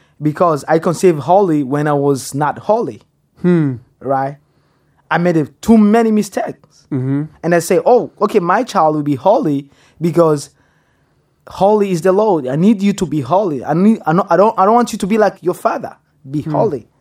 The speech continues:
Speaker 2: Wow.
Speaker 1: Right? And she still have Ramjan. And, uh, her middle name is Hosa, which is, uh, Gentille's last n-, used to be the Gentille last name,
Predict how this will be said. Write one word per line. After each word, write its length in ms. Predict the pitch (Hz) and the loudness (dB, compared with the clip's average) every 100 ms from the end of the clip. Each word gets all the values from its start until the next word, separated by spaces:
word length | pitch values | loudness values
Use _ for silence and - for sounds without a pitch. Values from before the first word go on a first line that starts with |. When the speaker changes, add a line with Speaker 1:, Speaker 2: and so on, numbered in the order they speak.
| _ - | _ -14
Speaker 2:
Wow. 320 | 113 110 98 _ _ | -8 -6 -8 _ _
Speaker 1:
Right? 320 | 127 135 131 131 _ _ _ - | -6 -6 -6 -10 _ _ _ -8
And 200 | 160 151 | -4 -4
she 140 | - | -6
still 180 | 151 185 | -4 0
have 180 | 165 160 | 0 0
Ramjan. 600 | 147 143 170 214 175 190 _ _ _ _ | -2 -2 -2 0 -2 -4 _ _ _ _
And, 260 | 151 160 160 | -2 0 0
uh, 300 | - 143 156 | -4 -8 -8
her 120 | 135 | -2
middle 240 | 196 285 233 | 2 4 2
name 200 | 175 160 | 2 0
is 120 | 143 | -4
Hosa, 560 | - 175 147 147 170 - - | -2 0 2 0 -2 -6 -4
which 220 | 165 180 | -2 -2
is, 260 | 165 135 - _ _ _ _ - | -4 -6 -12 _ _ _ _ -2
uh, 320 | 151 143 139 | 2 2 2
Gentille's 1040 | 123 160 160 - 247 262 208 165 143 - - | 0 -2 -2 2 4 6 4 2 0 -8 -4
last 380 | 151 214 - 220 | 0 0 -2 -4
n-, 120 | 170 | 0
used 240 | 208 214 | 0 -2
to 60 | - | -4
be 120 | 165 | -2
the 200 | 160 131 | 0 -2
Gentille 400 | 127 143 143 208 | -6 -4 -2 -2
last 220 | 165 202 - | 0 -2 -4
name, 180 | 127 | -8